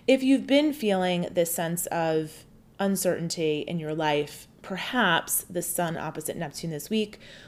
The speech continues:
will give you some illumination. And even if you're still feeling it, know that this chapter is coming to a close. So Mars moved into Libra yesterday as well. So this is the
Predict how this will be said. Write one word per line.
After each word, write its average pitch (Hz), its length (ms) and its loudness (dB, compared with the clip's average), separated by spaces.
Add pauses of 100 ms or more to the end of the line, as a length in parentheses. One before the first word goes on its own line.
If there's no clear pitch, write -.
(100)
will 214 400 8
give 214 180 4
you 185 80 2
some 175 180 -4
illumination. 160 720 -2
And 220 180 -2
even 285 280 2
if 349 120 0
you're 349 120 2
still 302 420 2
feeling 147 440 -2
it, 139 260 0 (640)
know 226 360 6
that 233 320 6
this 233 460 4
chapter 170 800 0
is 165 600 2 (140)
coming 208 260 0
to 190 140 -4
a 170 60 0
close. - 500 0 (140)
So 240 560 6 (400)
Mars 254 520 4
moved 233 200 2
into 208 180 0
Libra 185 320 2
yesterday 175 460 0
as 147 160 -4
well. 117 380 0 (300)
So 196 240 0
this 202 300 0
is 190 300 -2
the 170 320 0